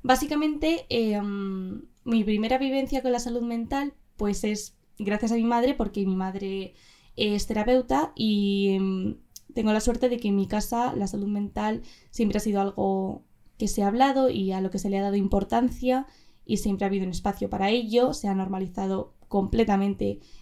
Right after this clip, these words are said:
em, que se vaya a terapia si se necesita ir a terapia y, y bueno, y como que se le ha dado una importancia realmente a, a la mente y a las emociones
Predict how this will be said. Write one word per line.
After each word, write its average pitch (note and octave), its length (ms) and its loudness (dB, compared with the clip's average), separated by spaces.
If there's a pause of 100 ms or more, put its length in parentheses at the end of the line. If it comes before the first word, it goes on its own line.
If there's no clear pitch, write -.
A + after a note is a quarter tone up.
(140)
em, F#3+ 680 -2
que G3 160 -4
se - 380 -6
vaya G3 260 2
a G3 40 0
terapia G3 340 0
si G#3 100 -2
se F#3 100 -6
necesita G3 380 -4
ir G3 80 -2
a G3 60 -4
terapia C#4 460 0 (440)
y, A3+ 560 4 (360)
y B3 80 2
bueno, D4 260 10
y D#4 80 6
como G#3+ 200 6
que G3 120 2
se G#3 100 0
le G#3 100 4
ha G#3 80 4
dado A#3 260 6
una A#3+ 180 4
importancia A3+ 680 2
realmente G#3 600 2
a, F#3 500 -2 (440)
a G3+ 120 0
la G3 120 2
mente G#3+ 340 -2
y G#3+ 340 -2
a F#3 80 -2
las F#3 180 -6
emociones A#3+ 960 -2